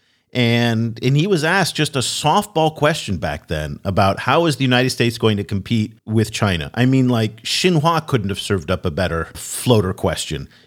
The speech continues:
And he went back to these old, dated, out, antiquated talking points about how China's importing labor and there's the debt traps. Again, this is exactly what Hillary Clinton said back in twenty eleven, 'cause I was like, "Wow, that sounds very familiar."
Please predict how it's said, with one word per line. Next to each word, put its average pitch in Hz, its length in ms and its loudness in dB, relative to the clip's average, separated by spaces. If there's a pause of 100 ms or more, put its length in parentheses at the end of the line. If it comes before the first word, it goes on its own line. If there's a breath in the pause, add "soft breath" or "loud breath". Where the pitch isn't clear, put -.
(260 soft breath)
And 151 420 2
he 180 800 -2
went 165 400 0
back 165 240 0
to 165 60 -2
these 135 260 0
old, 151 380 0
dated, 147 460 0
out, 147 360 0
antiquated 131 640 0
talking 147 400 0
points 107 380 -2
about 104 340 2
how 101 200 0
China's 135 520 0
importing 143 560 2
labor 113 560 2
and 101 500 -4 (320 loud breath)
there's 107 180 2
the 113 100 0
debt 151 280 0
traps. 73 420 -2 (520 loud breath)
Again, 139 340 0
this 139 240 0
is 127 160 -2
exactly 143 800 0
what 160 160 2
Hillary 160 300 2
Clinton 147 340 0
said 120 320 -2
back 110 240 -2
in 127 80 0
twenty 117 240 2
eleven, 107 320 2
'cause 95 100 -4
I 127 40 0
was 127 100 -2
like, 113 160 -4
"Wow, 185 160 -4
that 185 180 -6
sounds 113 300 0
very 139 380 0
familiar." 151 520 -2